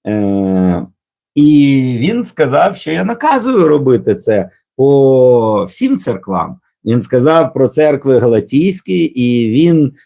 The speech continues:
де перебував, завжди робив, е, служіння давання. Е, в Галатам шість шість ми читаємо настанову Павла,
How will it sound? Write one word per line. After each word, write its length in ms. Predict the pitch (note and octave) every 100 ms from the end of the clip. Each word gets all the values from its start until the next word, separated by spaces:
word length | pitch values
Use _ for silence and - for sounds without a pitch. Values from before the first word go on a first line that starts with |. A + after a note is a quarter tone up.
| _ G2
де 440 | A#2 C#3 C3+ B2+
перебував, 680 | B2 A#2+ B2 A2+ A#2+ D#3 F#3
завжди 720 | C#3+ B2+ A2 A#2 G3+ A3 - _ _ -
робив, 560 | A2+ C#3+ C#3+ D3 C3+ C3+
е, 720 | B2+ B2+ B2+ B2 B2 A#2+ A2
служіння 800 | - C#3 B2 F3 F3 D#3 C#3+ C#3 _ _ G#2
давання. 680 | D3 D3 D3+ A2+ F2 D#2+ - _ _ _ _ _ _ -
Е, 260 | G2+ F#2+
в 60 | F#2
Галатам 600 | A2+ C#3+ G3+ A3 C#3+ B2
шість 520 | - D#3 D#3+ - -
шість 680 | - A3+ B3 F#3 - - -
ми 420 | G#2+ B2+ C3+ C3 A#2+
читаємо 760 | - - G3 F#3+ C#3+ B2 A#2 G#2+
настанову 640 | B2+ B2 D#3+ D#3 B2+ A2+
Павла, 580 | F#2+ G#3 C#4 C4 G2 F2+